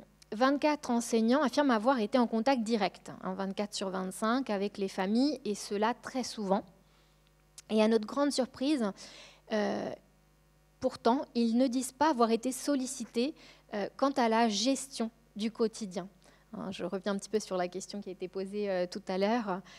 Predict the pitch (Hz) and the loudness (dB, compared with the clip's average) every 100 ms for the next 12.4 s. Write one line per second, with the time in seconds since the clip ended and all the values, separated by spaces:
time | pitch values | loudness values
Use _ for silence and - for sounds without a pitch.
0 | - - 185 185 185 180 214 247 196 175 | -16 -6 -4 -2 0 4 4 2 -2 -4
1 | 180 175 165 214 240 196 202 226 180 165 | -6 -8 -8 -4 -2 0 0 0 -2 -4
2 | - - 226 214 240 220 196 - 220 208 | -6 -6 -4 0 0 -2 -6 -8 -4 -4
3 | 185 - 247 247 208 208 208 185 202 254 | -4 -6 -4 -2 0 0 0 0 -2 -4
4 | - - - - 185 170 175 - 180 - | -10 -20 -20 -4 0 0 0 -2 -4 -6
5 | - - - _ - _ - 240 247 - | -10 -16 -20 _ -20 _ 0 2 2 2
6 | 196 180 202 254 247 - 185 190 247 262 | 2 2 0 -2 -4 -16 -10 0 2 4
7 | 240 202 202 190 175 190 220 240 - 196 | 0 0 -2 -2 -4 -4 -8 -8 -12 -14
8 | - 180 175 185 - 208 - 226 - 196 | -8 -6 -4 -6 -8 -8 -8 -10 -2 0
9 | 185 - - 233 240 185 165 180 - - | 0 -2 -2 0 0 0 0 -4 -12 -16
10 | - - 190 180 226 190 175 180 185 202 | -12 -2 2 2 2 -2 -2 -2 0 -2
11 | - - 233 - 190 196 - 185 185 190 | -4 -8 -10 -4 -2 -2 -4 -4 -4 -4
12 | 190 180 202 196 | -6 -4 -2 -2